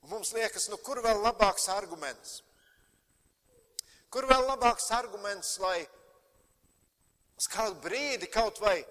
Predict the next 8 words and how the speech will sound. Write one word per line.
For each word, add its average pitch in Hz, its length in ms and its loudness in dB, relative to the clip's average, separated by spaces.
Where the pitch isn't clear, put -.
pārtrauktu 208 720 4
sekošanu 175 800 -6
Kristum? 160 480 -8
Bet - 180 -16
Jēzus 170 420 -6
saka: 190 300 -6
"Seko 202 580 -4
man 214 240 -4